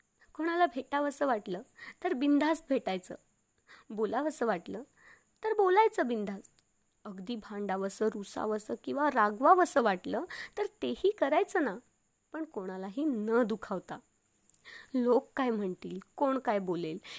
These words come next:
याचे स्पीड ब्रेकर स्वतःभोवती घालून घ्यायचे नाहीत, पण त्याच वेळेला भल्या बुऱ्या, चांगल्या वाईटाचा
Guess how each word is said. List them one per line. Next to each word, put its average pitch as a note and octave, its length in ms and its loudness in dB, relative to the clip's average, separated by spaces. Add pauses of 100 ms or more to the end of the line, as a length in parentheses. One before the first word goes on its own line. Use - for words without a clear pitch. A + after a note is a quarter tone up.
(120)
याचे B3+ 380 -2
स्पीड A3+ 360 -4
ब्रेकर G#3+ 380 -2
स्वतःभोवती A#3+ 1000 -2
घालून A3 480 -2
घ्यायचे A3+ 400 0
नाहीत, G#3 680 -2 (600)
पण F#3 140 -12 (120)
त्याच G3 320 -14
वेळेला E3+ 360 -4 (440)
भल्या G#3+ 440 -4
बुऱ्या, G#3+ 380 0
चांगल्या G3+ 580 -4
वाईटाचा F#3+ 540 -6